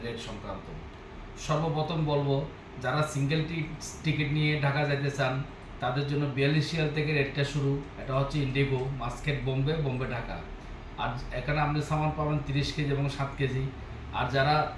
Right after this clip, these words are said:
সামান বেশি নিতে চান, তারা আপনারা পাবেন আটচল্লিশ রিয়াল, চল্লিশ কেজি এবং সাত কেজি। এয়ার আরবিয়া, এয়ার বিস্তারা, ইন্ডিগো মোটামুটি আপনারা পঞ্চাশ রিয়ালের মধ্যে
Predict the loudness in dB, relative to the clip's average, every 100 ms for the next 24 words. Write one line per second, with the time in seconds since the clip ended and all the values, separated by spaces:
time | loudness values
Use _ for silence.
0 | -6 -2 0 2 4 4 4 4 2 2
1 | 2 2 4 4 4 2 4 4 2 -2
2 | -2 0 2 2 2 2 2 2 -4 -8
3 | -8 -4 0 2 2 2 0 0 2 2
4 | 0 -4 -4 -4 -6 -8 -8 -10 -10 -10
5 | -8 -2 2 4 4 2 2 4 4 4
6 | 2 2 2 2 2 0 0 2 4 2
7 | -2 -4 -2 0 2 2 2 2 0 2
8 | 2 2 0 2 2 2 0 0 0 0
9 | 2 2 0 -2 0